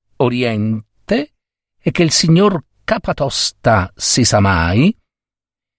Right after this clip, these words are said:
venisse anch'egli da Oriente, e ne consegue che il signor Capatosta fosse un filosofo, e qualora servisse una prova ulteriore, ecco,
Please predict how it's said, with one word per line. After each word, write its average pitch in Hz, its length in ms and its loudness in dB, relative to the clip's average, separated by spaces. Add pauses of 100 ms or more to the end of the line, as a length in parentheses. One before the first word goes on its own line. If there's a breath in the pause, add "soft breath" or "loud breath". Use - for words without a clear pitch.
(180)
venisse 202 420 0
anch'egli 185 480 0
da 123 260 0
Oriente, 127 920 0 (600)
e 113 120 -4
ne 135 100 2
consegue 190 460 0
che - 100 -4
il 135 80 -2
signor 190 420 0 (280)
Capatosta - 760 -2
fosse - 540 -2
un 220 280 4
filosofo, 110 880 0 (680)
e 160 300 0 (180)
qualora 117 540 2
servisse 104 880 -2 (100)
una 135 240 2
prova 98 380 0 (300)
ulteriore, 87 1080 -2 (880)
ecco, - 480 -6